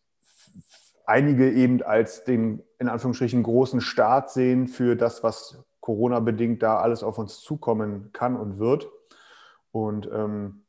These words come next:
ich glaub auch, also das ist, äh, das ist, das, das kann, glaub ich, dieses Jahr ganz schön bitter werden. Ähm,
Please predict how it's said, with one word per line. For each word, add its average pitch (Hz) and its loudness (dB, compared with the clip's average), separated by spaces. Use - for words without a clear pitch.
ich - -16
glaub 110 -2
auch, 107 0
also 107 -4
das 110 -10
ist, - -12
äh, 107 -2
das 113 -14
ist, - -18
das, 113 -10
das - -14
kann, 127 -2
glaub 120 2
ich, - -14
dieses 123 -6
Jahr 123 0
ganz 113 -2
schön 110 -4
bitter 120 0
werden. 110 -2
Ähm, 110 2